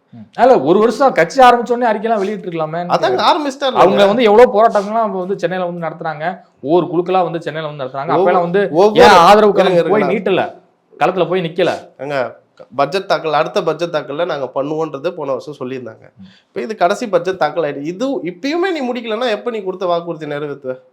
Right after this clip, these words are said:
Speaker 2: உன்னால முடியாது இல்லையா? இதுக்காக தான் அவர் ஆரம்பிச்சு இப்ப கேட்டிருக்காரு. போன, நீங்க கேட்ட மாதிரி ஒரு வருஷம் ஆகிறதுக்கு முன்னாடியே வந்துட்டாரு. அப்ப எடுத்து போராட்டம் பண்ணும்போது நீங்க கேட்டிருக்கலான்றதை நீங்க சொல்றீங்க. நியாயமான கருத்து தான், நான் இல்லைன்னு சொல்ல மாட்டேன்.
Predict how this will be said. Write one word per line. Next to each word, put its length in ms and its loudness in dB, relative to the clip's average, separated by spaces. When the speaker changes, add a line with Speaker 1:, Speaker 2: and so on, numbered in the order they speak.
Speaker 2:
உன்னால 260 -4
முடியாது 380 -4
இல்லையா? 440 -4
இதுக்காக 460 -6
தான் 180 -6
அவர் 220 -4
ஆரம்பிச்சு 420 -4
இப்ப 220 -10
கேட்டிருக்காரு. 480 -6
போன, 220 -6
நீங்க 220 -6
கேட்ட 280 0
மாதிரி 200 -2
ஒரு 120 -2
வருஷம் 220 -2
ஆகிறதுக்கு 280 -2
முன்னாடியே 260 -2
வந்துட்டாரு. 460 -2
அப்ப 300 -4
எடுத்து 240 -6
போராட்டம் 460 -2
பண்ணும்போது 300 -6
நீங்க 180 -8
கேட்டிருக்கலான்றதை 760 -4
நீங்க 320 -6
சொல்றீங்க. 280 -10
நியாயமான 520 -6
கருத்து 280 -8
தான், 140 -2
நான் 120 -4
இல்லைன்னு 260 -10
சொல்ல 200 -4
மாட்டேன். 280 -10